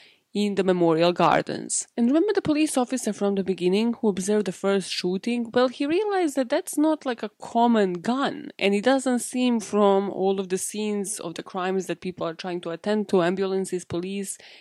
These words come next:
that he is using, like, a common gun.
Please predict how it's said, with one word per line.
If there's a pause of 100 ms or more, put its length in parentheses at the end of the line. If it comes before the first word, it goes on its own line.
(160)
that
he
is
using, (340)
like,
a (120)
common
gun.